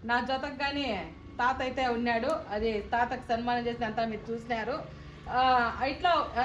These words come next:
సొంత కష్టంతోనే అన్ని ప్రతిదీ కష్టపడుతున్నాను. అప్పుడు చూడండి, బాధ్యత లేని వాళ్ళు, ట్రస్ట్లో బాధ్యతే లేదు,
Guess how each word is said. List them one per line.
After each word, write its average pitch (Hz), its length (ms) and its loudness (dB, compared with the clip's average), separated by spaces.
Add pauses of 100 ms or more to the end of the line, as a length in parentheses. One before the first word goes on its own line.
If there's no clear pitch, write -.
సొంత 294 240 0
కష్టంతోనే 330 680 2
అన్ని 285 160 -2
ప్రతిదీ 269 420 0
కష్టపడుతున్నాను. 247 840 -2 (500)
అప్పుడు 233 300 2
చూడండి, 277 640 0 (760)
బాధ్యత 247 460 4
లేని 285 280 4
వాళ్ళు, 254 340 4 (600)
ట్రస్ట్లో 247 460 2
బాధ్యతే 247 560 4
లేదు, 269 420 2